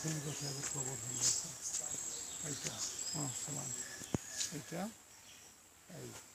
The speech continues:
এটা আমাদের ছোটবেলা ভাঙ্গা দেখছি, সেটা এরকম বিশ ইঞ্চির অলের অংশ বিশেষ ভাঙ্গা ছিল, তা তালের চারা ছিল, জঙ্গল ছিল, হাঁটতাম আমরা, ভয় করতাম যেখান থেকে সাপ বাইরে এবে, এরকম একটা ভয় ছিল।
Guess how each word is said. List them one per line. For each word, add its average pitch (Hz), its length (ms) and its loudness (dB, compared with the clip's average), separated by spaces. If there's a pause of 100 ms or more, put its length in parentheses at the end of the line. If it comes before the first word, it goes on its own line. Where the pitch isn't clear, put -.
(560)
এটা 196 280 8
আমাদের 196 320 8 (100)
ছোটবেলা 214 440 12
ভাঙ্গা 175 440 8
দেখছি, 214 500 6
সেটা 196 240 6
এরকম 180 240 6 (140)
বিশ 170 200 8
ইঞ্চির 196 540 8
অলের 165 340 10 (600)
অংশ 175 220 2
বিশেষ 180 280 6 (100)
ভাঙ্গা 165 360 4
ছিল, 185 220 2 (640)
তা 160 180 4
তালের 80 300 6 (100)
চারা - 280 6
ছিল, 170 180 4
জঙ্গল 151 580 0 (160)
ছিল, 160 200 -4 (140)
হাঁটতাম 147 420 0
আমরা, 147 140 2 (240)
ভয় 147 160 4
করতাম 170 340 6
যেখান 156 320 4
থেকে 156 240 2 (140)
সাপ 160 140 10 (100)
বাইরে 156 240 10
এবে, 131 200 2 (640)
এরকম 185 200 10
একটা 175 140 10
ভয় 143 240 8
ছিল। - 200 10